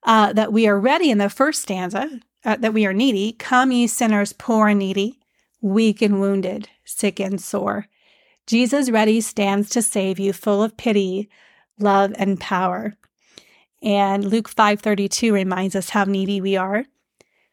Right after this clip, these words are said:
"I have not come to call the righteousness, but sinners to repentance," is what Jesus says. And then First Timothy one fifteen is also a wonderful verse for,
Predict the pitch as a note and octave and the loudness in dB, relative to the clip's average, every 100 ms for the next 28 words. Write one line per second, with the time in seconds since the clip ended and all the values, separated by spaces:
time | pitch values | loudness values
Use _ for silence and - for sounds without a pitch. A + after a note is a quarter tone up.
0 | _ _ G#3 A3 G#3 G#3 G#3 B3 C4 B3+ | _ _ 0 2 4 2 2 2 2 2
1 | - B3 B3 B3 A#3+ C4+ B3+ G#3 - G#3+ | 0 0 2 2 0 0 -2 -6 -8 -12
2 | - - _ _ - A3 - - B3+ A#3 | -14 -16 _ _ -6 -6 -4 0 0 0
3 | - - - - G3 G3 - G3+ F3+ G#3 | -4 -12 -6 -2 0 -2 -2 -2 -2 -6
4 | G#3 - - G3 F#3+ G#3 G3+ F#3 F#3 F3+ | -8 -10 -8 -4 -4 -4 -4 -4 -4 -6
5 | - F#3+ F#3 G3 - _ _ _ _ _ | -6 -4 -4 -6 -10 _ _ _ _ _
6 | _ _ _ _ _ _ _ _ A3 G#3+ | _ _ _ _ _ _ _ _ 0 2
7 | G#3 A3 G#3 - A3+ G#3 A3 G3+ G3 G3 | 2 0 0 0 2 2 2 0 0 -2
8 | F#3+ G3+ - - C4 B3 A#3+ G3+ G3+ G3 | -2 -4 -4 -2 2 2 2 0 0 0
9 | G#3+ A#3 G#3+ G#3+ G#3+ G#3+ A#3 G#3+ G#3+ A3 | 0 2 2 2 2 0 0 0 0 0
10 | - - A3 G3+ G3 | -4 -4 0 0 -2